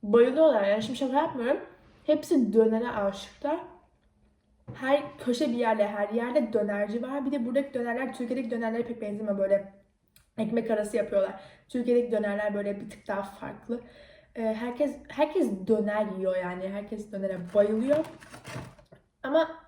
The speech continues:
Türk yemeklerini de genelde şey buluyorlar böyle, leziz falan buluyorlar. O yüzden aslında Alman ve Türk ilişkileri iyi diyebilirim. Sevgilin var mı? Mm-mm.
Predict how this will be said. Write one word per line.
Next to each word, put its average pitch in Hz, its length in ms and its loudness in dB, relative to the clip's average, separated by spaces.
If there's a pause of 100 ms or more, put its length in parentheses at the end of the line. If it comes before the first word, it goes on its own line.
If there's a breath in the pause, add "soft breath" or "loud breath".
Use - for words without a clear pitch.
(160)
Türk - 240 0
yemeklerini 277 460 0
de 277 40 -2
genelde 247 380 -2
şey 240 300 -4
buluyorlar 196 420 0
böyle, 190 400 2
leziz 220 300 0
falan 214 340 -2
buluyorlar. 202 360 -2 (680 soft breath)
O 247 100 2
yüzden 277 280 2
aslında 302 320 -4 (180)
Alman 277 340 0
ve 240 100 -2
Türk 285 240 -6
ilişkileri 240 540 -4
iyi 262 200 -4
diyebilirim. 185 420 -2 (460)
Sevgilin 247 640 0
var 214 140 -2
mı? 185 220 -4 (480)
Mm-mm. 196 300 -6